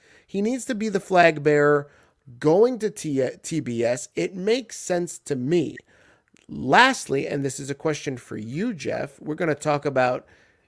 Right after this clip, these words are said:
Sammy Guevara and his recent nonsense online. Um, I, I don't think that he purposely tried to make this into a big deal. Obviously, he was doing the right thing, but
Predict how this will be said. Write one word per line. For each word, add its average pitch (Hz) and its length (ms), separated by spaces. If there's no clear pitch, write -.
Sammy 156 460
Guevara 143 480
and 123 260
his 185 380
recent 127 440
nonsense 123 680
online. 107 760
Um, 120 520
I, - 120
I 208 80
don't 196 240
think 156 220
that 120 140
he 127 480
purposely 127 520
tried 117 380
to 107 100
make 123 400
this 156 260
into 127 320
a 117 60
big 113 340
deal. 127 220
Obviously, 147 460
he 135 80
was 127 180
doing 127 320
the 123 80
right - 280
thing, 123 360
but 135 240